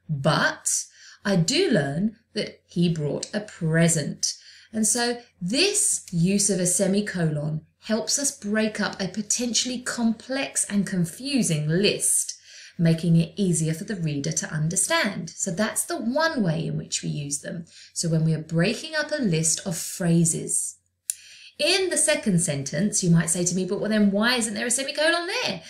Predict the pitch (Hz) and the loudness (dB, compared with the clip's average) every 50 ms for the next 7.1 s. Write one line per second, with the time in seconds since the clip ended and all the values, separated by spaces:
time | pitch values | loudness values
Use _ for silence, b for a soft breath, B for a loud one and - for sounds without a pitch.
0 | B B B B B 160 320 330 - 370 392 392 415 415 403 - - 262 208 180 | B B B B B -6 -2 0 0 0 0 -2 -2 -4 -2 0 0 2 2 2
1 | 175 165 - - 175 165 196 208 - - 254 247 247 - - - B B B B | 0 0 -2 -2 0 0 0 0 0 -2 0 0 0 -2 -4 -6 B B B B
2 | B B B - 254 - - 359 392 381 349 254 190 175 160 160 147 147 160 - | B B B -2 0 0 2 2 2 2 2 2 2 4 2 2 2 2 0 0
3 | - - - - - _ _ _ _ _ - 165 160 151 147 135 - 214 - - | 0 0 -2 -4 -8 _ _ _ _ _ 4 6 6 6 4 2 2 0 0 -2
4 | - - - - 165 151 151 143 - - - 185 156 156 151 - 170 180 208 214 | -6 -10 -4 -2 0 0 0 -2 -4 -6 -2 0 0 0 2 2 4 4 4 4
5 | - - - 170 160 165 165 165 160 - 196 214 262 277 B B B B B B | 2 0 0 0 -2 -2 -2 -6 -6 -2 0 0 0 -2 B B B B B B
6 | B - 277 294 294 302 294 277 - - - - - 262 196 156 - - - - | B -2 -2 0 2 2 4 4 4 2 2 2 2 0 0 0 -2 -2 -4 -4
7 | - | -4